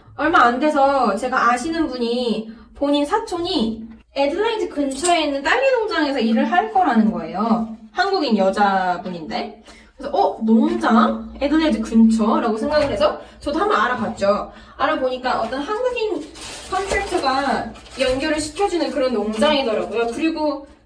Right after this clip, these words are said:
되게 이름이 되게 유명한 농장이었어요. 그게 카불주에 엄청 엄청 큰 농장이 있고 애들레이드에도 그런 작은 팜이 있는 거예요.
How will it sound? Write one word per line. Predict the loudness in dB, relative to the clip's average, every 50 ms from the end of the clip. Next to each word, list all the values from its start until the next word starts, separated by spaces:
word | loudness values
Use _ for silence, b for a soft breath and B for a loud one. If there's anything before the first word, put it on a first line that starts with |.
| B _
되게 | -6 -2 0 0 0
이름이 | 0 0 -4 -2 0 0 2 2 0
되게 | 0 -2 -2 -2
유명한 | -2 0 2 2 2 0 -2 -2
농장이었어요. | -4 -4 -4 -4 -2 0 0 0 0 -2 -6 -8 -6 -8 -8 -8 -10 -16 b b b b
그게 | -12 -10 -8 -8
카불주에 | -4 -2 0 4 4 4 4 4 2 0 0
엄청 | 2 2 2 2 2 0 -2 -2 -4 -4 -4
엄청 | -4 -4 -4 -4 -4
큰 | -4 -4 -2 0 0 0 0
농장이 | 0 4 4 4 4 4 2 2 0 -4
있고 | -6 -8 -10 -8 -4 -4 -4 -4 -6 -4 -2
애들레이드에도 | 0 2 4 6 6 6 6 4 2 0 0
그런 | 2 4 4
작은 | 4 4 2 0 -4 -4 -2
팜이 | 0 0 0 2 0 -2 -4
있는 | -4 -4 -4 -6
거예요. | -6 -8 -8 -8 -6 -4 -4 -4 -4 -6